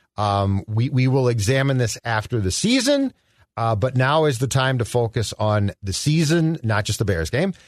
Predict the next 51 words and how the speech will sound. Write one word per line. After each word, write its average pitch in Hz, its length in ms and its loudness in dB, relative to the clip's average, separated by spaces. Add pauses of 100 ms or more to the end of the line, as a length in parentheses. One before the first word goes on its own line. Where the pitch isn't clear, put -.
(240)
And, 135 460 2
um, 117 400 2
there 131 160 0
will 120 180 2
be 117 200 0
no 110 180 2
trade 104 380 0
involving 87 680 -2
me," 80 180 -10 (540)
which 127 200 -4
could 170 160 0
mean 170 180 2
a 160 80 2
thousand 131 520 0
things. - 480 -10
One 117 360 2
very 139 240 2
important 139 380 0
thing 147 100 0
it 143 140 -2
could, - 200 -6
it 135 280 -4
could 147 200 0
mean 156 140 2
is 147 120 2
he's 160 200 2
been 180 140 0
approached 170 400 -2
by 202 120 2
the 196 80 0
team 196 340 0 (460)
to 127 80 -4
say, 147 280 2
"Hey, 185 340 0 (1000)
would 131 320 2
you, 165 240 4
if 135 160 0
we 160 140 2
can 196 160 0
find 196 300 2
a 170 120 -2
home 208 460 0 (180)
for 147 320 0
you 143 260 2
and 120 140 0
things 151 280 0
continue." 156 600 0
And 196 160 0
look, 220 260 0
I 190 60 0
mean, 190 260 0